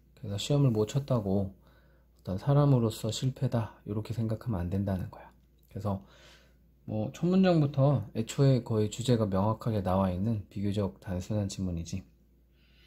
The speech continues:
믿는 것. 뭐라고 믿는 것? 시험 성적이 반영이라고 믿는 것. 너의, 어, 미덕, 덕목의 반영이라고 믿는 것은, 자, 믿는 것,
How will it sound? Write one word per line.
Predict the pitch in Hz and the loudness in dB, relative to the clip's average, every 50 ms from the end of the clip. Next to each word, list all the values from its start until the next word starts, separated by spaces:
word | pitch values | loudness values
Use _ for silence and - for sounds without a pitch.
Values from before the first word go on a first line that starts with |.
| - - - _ _ _ _ _ 113 | -20 -20 -20 _ _ _ _ _ 2
믿는 | 117 135 156 160 165 160 139 | 4 6 6 6 6 6 4
것. | 113 90 - - - _ _ _ _ _ _ _ _ - | 2 0 -4 -8 -16 _ _ _ _ _ _ _ _ -12
뭐라고 | 98 104 110 113 113 107 | -8 -6 -4 -4 -4 -4
믿는 | 101 95 95 95 95 101 | -4 -4 -2 -2 -2 -2
것? | 120 143 180 - - - _ _ _ _ _ _ | -2 -2 -4 -6 -10 -18 _ _ _ _ _ _
시험 | - - - - 160 156 156 151 147 139 | -20 -18 -10 -4 0 0 2 2 4 4
성적이 | 131 135 131 123 117 107 104 120 131 117 92 - - - _ _ _ _ _ _ _ _ _ _ _ _ | 4 4 4 4 2 -2 0 0 0 0 0 -4 -8 -14 _ _ _ _ _ _ _ _ _ _ _ _
반영이라고 | - - - 104 110 120 135 139 139 135 123 113 110 107 120 127 | -12 -8 -2 2 4 6 6 8 8 6 6 4 0 -2 -2 0
믿는 | 117 104 95 95 95 95 | 0 0 0 0 -2 -2
것. | 90 95 - - _ _ _ _ _ _ _ _ | -4 -6 -10 -12 _ _ _ _ _ _ _ _
너의, | - 104 104 104 104 104 101 101 117 - _ _ _ _ _ _ _ _ _ _ _ | -8 -4 -2 -2 0 0 -2 -4 -6 -10 _ _ _ _ _ _ _ _ _ _ _
어, | - 90 87 87 90 107 - _ _ _ _ _ _ _ - | -12 -10 -8 -8 -10 -12 -14 _ _ _ _ _ _ _ -6
미덕, | 104 110 113 113 120 117 - - - - _ _ _ _ - | 0 0 2 2 2 2 0 -2 -8 -20 _ _ _ _ -6
덕목의 | - 113 120 127 131 135 135 123 127 127 120 | -2 2 4 6 8 8 8 6 4 4 2
반영이라고 | - - 107 98 107 117 123 120 113 107 104 104 107 110 | 0 -2 -4 -2 0 2 2 2 2 2 0 -2 -2 -2
믿는 | 104 98 92 92 98 98 98 98 | -2 -2 -2 -2 -2 -2 -2 -4
것은, | 98 98 95 - - 135 123 104 90 82 90 - - - - _ _ _ _ _ _ _ _ _ _ _ _ _ | -6 -8 -10 -2 0 2 2 2 0 -2 -6 -8 -12 -16 -18 _ _ _ _ _ _ _ _ _ _ _ _ _
자, | - 95 | -10 -6
믿는 | 95 95 98 104 107 110 | -4 -4 -2 -2 0 0
것, | 107 107 101 | -2 -2 -4